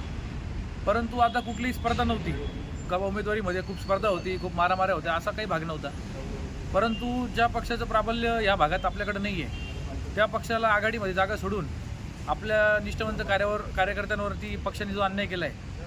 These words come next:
त्या वर-, वरिष्ठ पदाधिकाऱ्यांना सोळा तारखेनंतर त्या गोष्टीची समज येईल. परंतु आज हा विषय,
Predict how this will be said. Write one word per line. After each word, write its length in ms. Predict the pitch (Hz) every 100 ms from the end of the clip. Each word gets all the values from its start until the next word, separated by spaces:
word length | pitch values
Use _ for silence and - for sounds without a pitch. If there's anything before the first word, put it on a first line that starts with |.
| -
त्या 120 | 185 196
वर-, 220 | 196 214
वरिष्ठ 260 | 214 220
पदाधिकाऱ्यांना 920 | 233 208 226 233 226 233 233 240 240 240 - - - -
सोळा 160 | 185 208
तारखेनंतर 420 | 226 220 233 226
त्या 100 | 226
गोष्टीची 280 | 233 226 196
समज 300 | - 220 226
येईल. 160 | 247 143 - - - - -
परंतु 360 | 202 220 247
आज 360 | 240 165 214 226
हा 140 | 196
विषय, 340 | 220 220 226